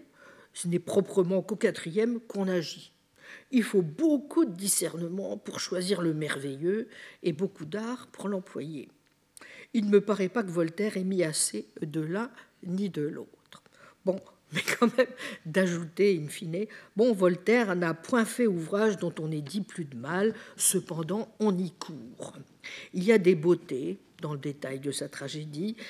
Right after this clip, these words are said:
et à tout prendre, je ne vois personne aujourd'hui qui fût capable de faire aussi bien. Si j'avais de la mémoire, je vous en aurais confié quelques vers. » Fin de citation. Bon,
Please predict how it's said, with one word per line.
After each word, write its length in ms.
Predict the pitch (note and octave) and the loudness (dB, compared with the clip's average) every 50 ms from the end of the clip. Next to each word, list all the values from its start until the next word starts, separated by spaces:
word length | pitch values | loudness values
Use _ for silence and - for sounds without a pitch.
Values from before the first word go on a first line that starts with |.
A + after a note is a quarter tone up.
| - - | -12 4
et 120 | - E3+ F#3+ | 6 8 8
à 60 | F#3 | 8
tout 180 | F#3 - G3 F3 | 6 2 -6 -6
prendre, 360 | D3+ - - G#3 A3+ A#3 A3+ | -6 -4 -2 0 2 2 2
je 120 | F3 E3 | 2 0
ne 60 | F3 D#3+ | -2 2
vois 160 | D3 F#3 E3 | 2 2 2
personne 440 | F3 E3+ D#3 - - - G#3+ G3 F3+ | 2 -4 -4 0 2 2 4 4 4
aujourd'hui 400 | E3+ D#3 D#3+ D3 C#3 D3 G3+ G3 | 2 0 0 -4 -2 -4 -4 -4
qui 120 | - F3+ | -4 -8
fût 140 | D#3 - F3+ | -8 -8 -10
capable 400 | D#3 - D3 C#3 - G#3 G3 F3+ | -6 -6 -6 -2 -2 -2 -2 -2
de 80 | D#3+ C#3 | -4 -4
faire 200 | - - F3+ D3+ | -4 -4 -4 -4
aussi 240 | D#3+ D3 - - D#3+ | -4 -4 -4 -6 -8
bien. 220 | A#2 A#2+ A#2+ G#2+ - _ _ - - - - - - | -10 -12 -14 -16 -16 _ _ -16 -14 -14 -14 -12 -6
Si 240 | - - - D4 B3 | -2 2 2 6 8
j'avais 260 | C4+ B3 A3 A#3 G#3+ | 8 8 10 8 8
de 100 | F#3+ F3+ | 8 8
la 100 | F3+ F3 | 2 4
mémoire, 440 | F3 F3 E3 E3+ F3+ G3+ A#3+ B3 A#3 | 4 2 0 2 0 0 0 -2 -2
je 80 | D#3+ | -4
vous 160 | F3+ F#3 D#3+ | -4 -2 -2
en 120 | E3+ D#3+ E3 | -2 -2 -2
aurais 240 | E3 E3+ E3 D#3 D3+ | -2 -2 -2 -4 -8
confié 420 | D3+ - D#3 C3 - - - A3 | -8 -12 -14 -12 -12 -8 -8 -8
quelques 320 | G3 - E3+ D3 C#3 - - | -6 -6 -6 -8 -8 -8 -10
vers. » 320 | C#3 B2+ A2 A2+ A#2+ - - - - | -10 -10 -10 -14 -16 -16 -18 -20 -20
Fin 100 | - - | -20 -20
de 60 | - - | -16 -16
citation. 500 | - - _ - C#3 - - - - - _ _ _ | -16 -16 _ -20 -20 -20 -20 -20 -20 -20 _ _ _
Bon, 200 | D#3+ F#3+ D#3+ | -2 -2 -2